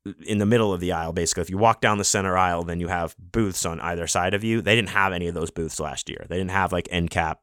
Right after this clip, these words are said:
middle row thing going on. Um,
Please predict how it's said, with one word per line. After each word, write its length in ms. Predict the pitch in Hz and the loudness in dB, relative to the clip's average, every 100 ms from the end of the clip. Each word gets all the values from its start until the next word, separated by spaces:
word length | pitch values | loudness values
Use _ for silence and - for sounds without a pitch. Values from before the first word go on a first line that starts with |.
| - | -6
middle 540 | 87 85 85 80 87 - | -2 0 0 -4 -6 -8
row 400 | 87 82 76 76 | -6 -4 -6 -8
thing 280 | - 85 78 | -8 -6 -6
going 280 | 80 76 78 | -6 -8 -8
on. 280 | 78 95 104 - - - | -4 -4 -4 -10 -20 -6
Um, 400 | - 98 90 87 | 0 2 2 -2